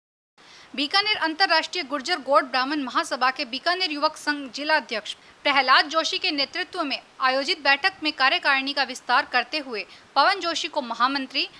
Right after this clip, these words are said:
नवरत्न उपाध्याय व पुरुषोत्तम जाजड़ा को उपाध्यक्ष,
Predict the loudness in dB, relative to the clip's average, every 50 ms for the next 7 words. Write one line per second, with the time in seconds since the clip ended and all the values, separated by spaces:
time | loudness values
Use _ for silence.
0 | -20 -12 -4 -2 0 0 2 0 0 0 -2 -2 -4 0 2 2 2 2 0 -2
1 | 0 0 0 0 -2 -2 -4 -8 -10 -6 -4 -4 -4 -2 -2 -2 -2 0 2 4
2 | 4 4 2 2 0 0 0 -2 -4 -8 -6 -2 -2 -2 0 -2 -4 -6 -6 -6
3 | -12